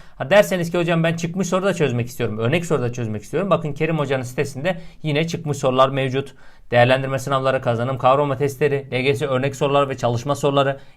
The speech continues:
yeni nesil denemeler mevcut. Buradan da, bu kategoriden de onlara ulaşabilirsiniz. Kerim Hoca'nın internet sitesinin linkini de sizler için aşağı bırakıyorum.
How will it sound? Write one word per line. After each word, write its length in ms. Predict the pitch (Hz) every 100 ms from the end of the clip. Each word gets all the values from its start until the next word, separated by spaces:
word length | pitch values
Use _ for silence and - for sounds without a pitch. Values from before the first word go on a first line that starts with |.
| -
yeni 240 | 143 160
nesil 300 | 156 165 165
denemeler 440 | 143 147 143 151
mevcut. 460 | 127 127 139 180 - - - -
Buradan 360 | 233 180 143 139
da, 140 | 196
bu 80 | 226
kategoriden 640 | 180 165 127 120 110 117 175
de 60 |
onlara 360 | 202 147 127 180
ulaşabilirsiniz. 1000 | 143 131 123 170 143 123 120 113 180 - - - -
Kerim 220 | 180 185
Hoca'nın 260 | 147 139 139
internet 320 | 156 160 127
sitesinin 420 | - 156 135 110
linkini 400 | 107 170 165 117
de 160 | 180 247 -
sizler 320 | - 165 123 107
için 220 | - 208
aşağı 440 | 135 123 - 131 175
bırakıyorum. 440 | 143 123 120 104